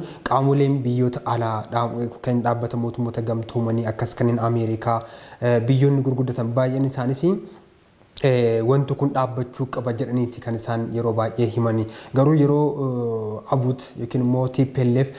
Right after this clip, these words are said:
tarkaanfiiwwan garaa garaa yeroo magaalota yookiin immoo, eh, garaa garaa yeroo inni qabachaa dhufuutti, yeroo inni waraana isaa naannoo Amaaraa keessatti akkasumas Affaar keessatti yeroo tarkaanfii garaa garaa fudhachaa deemutti callisaa jirani. Kanaaf baay'ee loogii keessa kan jiranii fi kunilleen akka rakkoo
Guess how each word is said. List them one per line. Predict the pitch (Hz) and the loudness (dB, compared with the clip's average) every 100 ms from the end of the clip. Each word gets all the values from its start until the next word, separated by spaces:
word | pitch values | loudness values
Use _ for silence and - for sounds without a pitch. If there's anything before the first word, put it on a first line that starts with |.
| - - | -12 0
tarkaanfiiwwan | 127 - 123 - 123 123 | 0 2 0 2 2 4
garaa | 120 120 | 2 0
garaa | 120 120 | 0 2
yeroo | 123 127 | 2 2
magaalota | 123 117 120 120 120 | 2 2 0 -2 -4
yookiin | 123 123 | -6 -4
immoo, | 120 123 117 | -2 -2 0
eh, | 120 | -2
garaa | 117 120 | 0 0
garaa | 120 120 | 0 0
yeroo | 120 127 | 0 2
inni | 127 | 0
qabachaa | 131 131 123 123 131 | -2 -2 -2 -2 -4
dhufuutti, | 117 - 120 123 | -2 -6 -4 -2
yeroo | 123 | 0
inni | 123 127 | 2 2
waraana | 117 120 120 | 2 2 0
isaa | 120 127 | 0 0
naannoo | 120 120 120 | 0 -2 0
Amaaraa | 120 120 | -2 -4
keessatti | - 123 117 113 | -6 -8 -4 -4
akkasumas | 104 131 123 123 | -2 -4 -2 -2
Affaar | 117 117 123 120 | 0 0 0 0
keessatti | 120 120 110 - - - - | -2 -4 -6 -12 -18 -8 0
yeroo | 120 127 | 2 2
tarkaanfii | 123 123 123 117 120 | -2 -2 -4 -2 -2
garaa | 120 117 | 0 0
garaa | 113 120 | 0 0
fudhachaa | - 127 - 123 | -2 -6 -4 -4
deemutti | 120 127 123 - 165 160 | 0 0 0 0 0 0
callisaa | 117 117 113 110 107 | -2 0 0 -2 -4
jirani. | 107 107 101 | -2 -2 -2
Kanaaf | - 147 156 - - - | 0 0 0 -8 -14 2
baay'ee | 120 123 123 135 120 113 | 2 2 0 2 4 4
loogii | 123 120 120 | 4 4 2
keessa | 123 123 | -2 -2
kan | 117 113 | -2 -2
jiranii | 117 113 | 0 0
fi | 113 151 | 0 0
kunilleen | 139 127 131 131 120 | 2 2 2 0 -4
akka | - 151 | -2 0
rakkoo | 135 120 - 120 | 0 -2 -2 -4